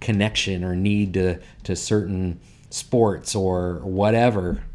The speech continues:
that was taking up our time and forcing us to focus on what really matters. Those are, those are blessings, honestly. Those are blessings from God.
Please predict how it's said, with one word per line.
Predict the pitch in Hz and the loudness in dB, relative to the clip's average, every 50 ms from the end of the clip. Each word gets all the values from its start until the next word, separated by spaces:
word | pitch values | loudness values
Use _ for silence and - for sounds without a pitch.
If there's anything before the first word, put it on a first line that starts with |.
| - - - - - - | -16 -16 -18 -18 -14 -10
that | - 95 | -8 -8
was | 87 90 - | -8 -8 -10
taking | - - - 123 107 - 110 107 | -8 -6 -4 -4 -2 -2 0 0
up | 107 104 104 104 | 0 -2 -2 -2
our | 95 90 | -4 -4
time | - - - - 107 104 101 101 95 | -4 -6 -6 -4 -2 -2 0 0 -2
and | 90 87 | -2 -4
forcing | - - - - - 143 139 147 156 147 147 - 110 95 92 | -6 -8 -16 -6 0 2 4 4 4 2 2 0 -2 -2 -2
us | 85 82 80 - - | -4 -6 -6 -8 -8
to | - - | -10 -10
focus | - - - 110 107 107 113 104 - - | -8 -4 -4 -4 -4 -4 -6 -6 -6 -6
on | 101 98 | -6 -4
what | 98 95 87 85 | -4 -6 -6 -6
really | 95 98 92 92 92 | -6 -4 -4 -4 -4
matters. | 87 87 90 92 92 87 87 85 85 98 | -4 -4 -6 -6 -6 -6 -6 -8 -6 -6
Those | 139 151 139 | -6 -6 -4
are, | 117 98 92 87 - - - - - - - - - - - - - - - - - - - - - - - - - - - - | -6 -8 -8 -10 -12 -16 -20 -20 -20 -20 -20 -20 -20 -20 -20 -20 -20 -20 -20 -20 -20 -20 -20 -20 -20 -20 -20 -20 -20 -18 -14 -10
those | 123 117 | -8 -8
are | 104 | -8
blessings, | 90 87 98 104 101 101 - - 110 107 107 104 - - | -6 -4 -4 -4 -4 -4 -4 -4 -4 -4 -4 -6 -6 -8
honestly. | 117 110 117 135 139 - - 160 156 160 143 - - - - - - - - - - - - - - - - - - - - - - - - - - - - - - - - - - - - - - | -6 -4 -4 -4 -4 -4 -4 -4 -4 -6 -8 -10 -18 -20 -20 -20 -20 -20 -20 -20 -20 -20 -20 -20 -20 -20 -20 -20 -20 -20 -20 -20 -20 -20 -20 -20 -20 -20 -20 -20 -20 -20 -20 -20 -20 -20 -20 -14 -10
Those | 104 107 - | -10 -8 -8
are | - | -10
blessings | 101 - 101 101 107 - - 110 107 - | -8 -6 -6 -6 -6 -6 -6 -8 -8 -8
from | - 101 95 95 | -8 -8 -8 -8
God. | 92 92 92 87 87 85 87 | -8 -8 -10 -10 -10 -12 -12